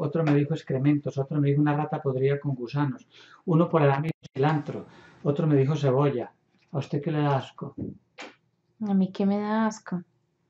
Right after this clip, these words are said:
Speaker 1: Alguien me dijo un gargajo de una persona enferma en los pulmones.
Speaker 2: Uy, sí, eso sí.
Speaker 1: Entonces, asco, gargajo.
Speaker 2: Mm.
Speaker 1: ¿Qué más le da asco?
Speaker 2: Un animal podrido.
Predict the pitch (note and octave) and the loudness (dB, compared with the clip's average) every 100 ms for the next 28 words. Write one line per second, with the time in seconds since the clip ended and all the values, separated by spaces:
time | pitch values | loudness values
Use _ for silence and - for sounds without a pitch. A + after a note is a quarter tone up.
0 | _ _ _ _ _ _ _ - C#3+ D#3+ | _ _ _ _ _ _ _ -2 0 4
1 | D3+ C#3+ D3 D3+ D3 D3+ D3+ D#3 D#3+ D3+ | 6 6 6 2 0 0 -2 -2 -2 -4
2 | D3+ - C#3 C#3 C#3+ C#3+ C#3 C3+ B2 C#3+ | -8 -6 -4 -2 -2 -2 -4 -6 0 6
3 | A#3 B3 G3+ F3 - F3+ E3+ D#3+ - D#3+ | 10 12 12 8 0 -2 0 -4 -12 -12
4 | - E3+ - - C3+ C#3+ - D#3+ C#3+ - | -10 -10 -10 -2 -2 -2 -2 -2 -2 -4
5 | D3 C3 B2+ B2 - - - _ - F#3+ | -4 -4 -4 -6 -8 -12 -20 _ -4 -2
6 | F#3 F3+ _ _ _ _ _ _ _ _ | -2 -6 _ _ _ _ _ _ _ _
7 | _ _ _ _ _ _ - B2+ B2 C3 | _ _ _ _ _ _ -6 -6 -4 -6
8 | B2 A#2 G#2+ - - _ _ _ _ F#3+ | -6 -8 -14 -18 -20 _ _ _ _ 2
9 | G3+ G3 G3 F#3 E3+ E3+ F#3 F3 F#3+ G3 | 6 8 8 6 4 2 0 2 2 2
10 | G3 | 0